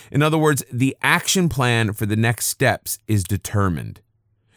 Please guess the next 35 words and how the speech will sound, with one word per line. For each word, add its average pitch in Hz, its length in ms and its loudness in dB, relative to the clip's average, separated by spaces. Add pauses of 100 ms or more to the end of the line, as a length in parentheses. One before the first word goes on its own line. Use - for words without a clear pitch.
(280)
The 123 100 -2
purpose 220 440 0
of 147 100 0
this 175 180 0
final 156 300 2
phase 120 540 0
is - 160 -4
to 110 120 0
transition 131 760 0
to 104 180 0
a 95 40 -2
decision 117 920 0 (200)
as 113 180 0
to 107 120 0
how 135 420 2
you 135 180 4
can 143 160 0
achieve 113 400 0
your 107 140 2
goals. 92 640 -2 (720)
It's - 160 0
sort 330 260 2
of 254 140 0
like 190 260 2
a 127 200 0 (140)
commitment 143 680 2
to 110 120 0
specific 131 720 0 (100)
actions 110 600 -2
to 104 140 -2
move 113 380 4
forward 117 600 0
towards 104 380 -2
the 98 80 -2
goal. 92 420 0